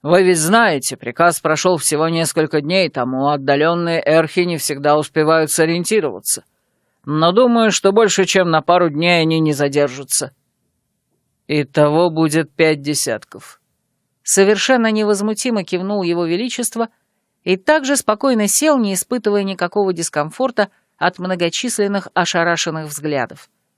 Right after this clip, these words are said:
Но тут было чему изумляться и от чего впадать в непродолжительный ступор.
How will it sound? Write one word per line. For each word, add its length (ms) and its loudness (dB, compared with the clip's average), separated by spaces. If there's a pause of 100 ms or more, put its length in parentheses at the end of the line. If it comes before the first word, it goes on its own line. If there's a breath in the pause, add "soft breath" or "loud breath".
(720)
Но 460 4
тут 300 -2
было 280 2
чему 340 -2
изумляться 720 -2 (440)
и 80 2
от 140 4
чего 280 2
впадать 480 0
в 60 -6
непродолжительный 920 -2
ступор. 460 -6